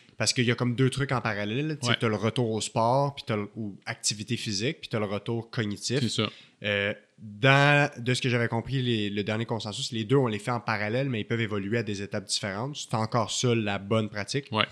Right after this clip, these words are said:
Speaker 2: t'as bien compris. Les
Speaker 1: Le
Speaker 2: étapes n'ont pas vraiment changé, là. Ils
Speaker 1: Ok.
Speaker 2: changeront pas, en fait, là. Puis d'ailleurs, le, le consensus d'Amsterdam n'est pas publié encore.
Speaker 1: Ouais.
Speaker 2: Donc, on va avoir les résultats, là, bientôt, là, mais, euh, c'est, bon, il y avait rien, il y a rien qui m'indique que ça va changer, là, les,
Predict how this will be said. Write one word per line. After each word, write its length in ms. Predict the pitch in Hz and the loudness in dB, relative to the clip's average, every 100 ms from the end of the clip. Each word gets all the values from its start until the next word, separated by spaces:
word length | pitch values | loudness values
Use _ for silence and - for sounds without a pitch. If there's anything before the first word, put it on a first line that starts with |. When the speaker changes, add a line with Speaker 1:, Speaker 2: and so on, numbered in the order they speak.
| - - | -4 -2
Speaker 2:
t'as 80 | 101 | 4
bien 200 | 104 92 | 4 4
compris. 560 | 101 90 - 117 120 | 0 -2 2 6 8
Les 140 | 117 104 | 8 8
Speaker 1:
Le 120 | 113 | 8
Speaker 2:
étapes 220 | 120 120 | 6 2
n'ont 140 | 101 | 0
pas 160 | 87 101 | 2 0
vraiment 480 | 82 87 92 92 87 | 0 -4 0 2 2
changé, 560 | - 87 82 82 92 | 0 -2 -6 -6 -4
là. 80 | 87 | -4
Ils 120 | 85 - | -4 2
Speaker 1:
Ok. 60 | |
Speaker 2:
changeront 420 | 104 92 90 90 | 4 4 0 -8
pas, 140 | 82 107 | -4 -4
en 140 | 95 | -4
fait, 240 | 87 104 104 | -4 -8 -6
là. 100 | 92 | -4
Puis 100 | 92 | -2
d'ailleurs, 340 | 90 95 101 | 0 0 0
le, 120 | 90 - - - - | -4 -8 -16 -20 -18
le 80 | 92 | -10
consensus 440 | 92 101 90 - | -6 -2 -2 0
d'Amsterdam 460 | 92 87 101 92 101 | -2 -2 -2 0 0
n'est 80 | 98 | 0
pas 140 | 95 | -2
publié 440 | 90 90 90 98 | -4 -8 -4 -4
encore. 480 | 95 87 98 110 107 | -4 -4 -4 -4 -6
Speaker 1:
Ouais. 180 | 107 101 - _ _ _ _ _ 90 | -4 -4 -6 _ _ _ _ _ -14
Speaker 2:
Donc, 240 | 87 87 | -12 -6
on 120 | 90 | -6
va 160 | 85 82 | -4 -6
avoir 220 | 87 92 | -4 -4
les 120 | 90 85 | -4 -6
résultats, 440 | 80 76 - 95 | -8 -10 -8 -6
là, 100 | 85 | -6
bientôt, 420 | 80 80 76 101 | -8 -10 -8 -6
là, 100 | 101 92 | -4 -4
mais, 240 | 80 80 78 - - - - - _ | -4 -4 -6 -12 -18 -16 -16 -18 _
euh, 60 | 85 | -12
c'est, 180 | - - _ - | -12 -14 _ -18
bon, 180 | - 82 | -14 -12
il 60 | 82 | -8
y 40 | |
avait 140 | 87 90 | -6 0
rien, 140 | 92 | 2
il 80 | 87 | 4
y 40 | |
a 40 | 95 | 4
rien 140 | 104 | 4
qui 100 | 101 | 4
m'indique 400 | 101 87 82 95 | 2 2 0 -2
que 100 | - | -2
ça 160 | 92 90 | -4 -4
va 80 | 80 | -4
changer, 420 | - 85 80 85 | -4 -6 -6 -6
là, 100 | 82 | -6
les, 180 | 80 78 | -8 -8